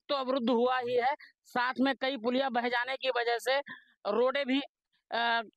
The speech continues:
लोगों का जो आ-, आवागमन का साधन था वो भी कट चुका है।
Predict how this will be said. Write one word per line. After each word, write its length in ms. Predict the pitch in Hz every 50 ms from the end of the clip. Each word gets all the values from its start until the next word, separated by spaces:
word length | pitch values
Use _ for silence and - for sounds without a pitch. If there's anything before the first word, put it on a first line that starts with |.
| _ _ - 240 240 240 233 233
लोगों 360 | 240 247 262 254 254 285 277
का 260 | 262 - 269 269 262
जो 180 | 254 214 240 254
आ-, 680 | 233 - - 160 196 214 226 233 208 - 226 233 226
आवागमन 400 | 233 233 269 262 269 262 277 277
का 100 | 277 277
साधन 360 | 254 - - 247 240 247 277 277
था 100 | 285 277
वो 180 | 233 226 247
भी 100 | 262 311
कट 180 | 294 - 262 -
चुका 280 | - 269 254 - 247
है। 180 | 240 240 254